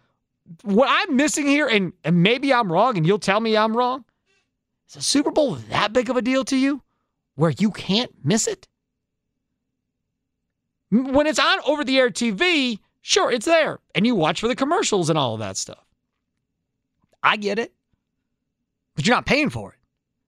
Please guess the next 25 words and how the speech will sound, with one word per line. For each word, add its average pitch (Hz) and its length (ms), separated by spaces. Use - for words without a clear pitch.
Is 175 80
it 165 100
that 214 180
big 294 140
of 233 60
a 190 40
deal 202 200
that 180 120
you 220 80
would - 140
pay 202 380
for 320 280
it? 427 220
It's 196 160
not 294 200
for 247 80
me. 190 320
It, 185 220
it, 175 300
it's 170 280
not 220 340
for 269 80
me, 233 320
and 175 140
it's - 300